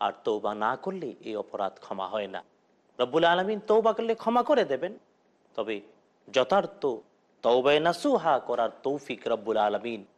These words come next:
আমাদের সকলকেই দান করুন, আমিন। বন্ধুগণ, আল্লাহ সুবহানাহু ওয়া তাআলা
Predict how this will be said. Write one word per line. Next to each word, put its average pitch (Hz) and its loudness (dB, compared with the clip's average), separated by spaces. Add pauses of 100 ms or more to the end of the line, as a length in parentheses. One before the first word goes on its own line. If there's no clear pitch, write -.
(280)
আমাদের 101 -4
সকলকেই 104 -8
দান 95 0
করুন, 110 -4 (520)
আমিন। 127 0 (180)
বন্ধুগণ, 247 0 (280)
আল্লাহ 269 4
সুবহানাহু 139 -4
ওয়া 107 -2
তাআলা 95 2